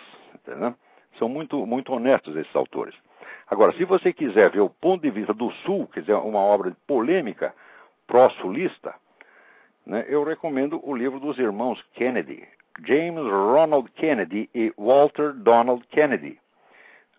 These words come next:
James Ronald Kennedy e Walter Donald Kennedy. O livro chama-se The South Was Right, O Sul Estava Certo. Né? Lá tem um monte de informação que você realmente não, não,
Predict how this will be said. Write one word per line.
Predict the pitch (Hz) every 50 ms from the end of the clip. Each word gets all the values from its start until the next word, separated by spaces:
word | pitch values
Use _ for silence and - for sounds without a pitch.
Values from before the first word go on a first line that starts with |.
| - - -
James | 104 131 151 156 139 107
Ronald | 92 101 113 117 107 98 87 -
Kennedy | - - 131 139 147 147 135 139 135 - -
e | 101 98 90
Walter | 80 76 92 117 135 147 147 - - 135 131
Donald | 117 90 98 107 110 110 110 107 _ _
Kennedy. | - 120 113 98 82 - - 60 - _ _ _ - - - - - _ -
O | 104 110
livro | 123 147 165 160 147 139
chama-se | - - 117 90 78 - 82 71 69 76
The | 117 151 160 156 - -
South | - 147 151 156 147 - - -
Was | 95 98 110 98 78
Right, | 78 76 82 95 104 110 92 - _ - - - _ _ _ _
O | - 120 117 117
Sul | - - - 139 151
Estava | 131 - - 123 123 120 - -
Certo. | - 117 123 117 90 - - - - _ _ _ _ _ _ _ _ _ _ _ _ _ _ _ _ _ _ -
Né? | - - - _ _ _
Lá | - 160
tem | 175 - 240
um | 220
monte | 175 151 175 226 262 254 240 -
de | 156 139
informação | 131 - 143 139 131 104 - - 156 175
que | - - 196
você | 180 196 185 - 175 180 190 196
realmente | 202 202 202 180 180 - -
não, | 196 196 196 190 175 156
não, | 151 135 113 98 -